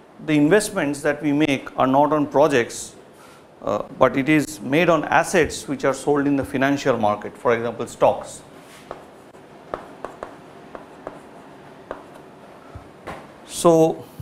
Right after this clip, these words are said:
the portfolio is essentially a basket of securities or stocks or some financial instruments. An asset, to be more frank,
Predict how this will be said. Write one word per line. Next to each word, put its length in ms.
the 60
portfolio 960
is 160
essentially 560
a 80
basket 500
of 480
securities 640
or 100
stocks 540
or 180
some 160
financial 420
instruments. 640
An 160
asset, 580
to 60
be 240
more 240
frank, 440